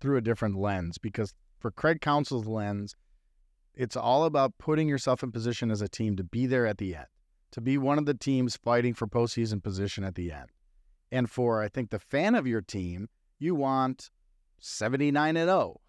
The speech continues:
<laughs> at this point of the season. And, uh, I think, Sophia, you summed up his point well. It's that no matter what team you are, unless you are the,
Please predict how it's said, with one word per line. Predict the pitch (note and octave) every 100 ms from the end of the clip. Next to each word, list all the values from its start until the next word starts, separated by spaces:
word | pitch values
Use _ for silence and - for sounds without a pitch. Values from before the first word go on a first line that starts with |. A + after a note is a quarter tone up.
| _
<laughs> | F#3+ - _ _ -
at | C3 A#2
this | B2+
point | - A#2
of | G#2+
the | G2
season. | - G2 F#2 F2 F2 -
And, | D3 D#3+ C#3+ C#3 _ _ _ _ -
uh, | B2+ B2
I | C3
think, | - D#3 - _ _ - B2+
Sophia, | - C3+ E3 D#3+
you | A#2+
summed | A#2 C#3+ C3+
up | B2
his | B2+ B2
point | - C#3 B2 A2
well. | A#2 D3+ B2+
It's | G#2 G2
that | A2+ G#2 -
no | B2 B2+
matter | E3 E3+
what | C3+ G#2+ G#2+ D3 -
team | C#3 B2+
you | G#2+ G#2
are, | G#2+ A2
unless | A2 C#3 -
you | B2
are | A2+ A2
the, | A2 G#2+ G#2 G2